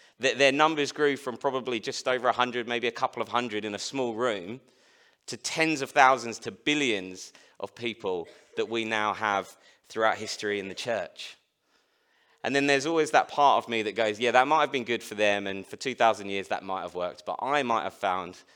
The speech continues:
a better <laughs> solution here. I'm gonna go on my own." And there's probably just a couple of things that I really wanna just touch on there. The sense of being cut off, the sense of being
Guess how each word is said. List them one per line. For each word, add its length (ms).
a 80
better 280
<laughs> 0
solution 520
here. 240
I'm 160
gonna 180
go 240
on 80
my 220
own." 240
And 60
there's 120
probably 240
just 200
a 20
couple 320
of 100
things 320
that 100
I 100
really 300
wanna 220
just 240
touch 300
on 160
there. 260
The 80
sense 360
of 100
being 220
cut 400
off, 220
the 60
sense 320
of 140
being 360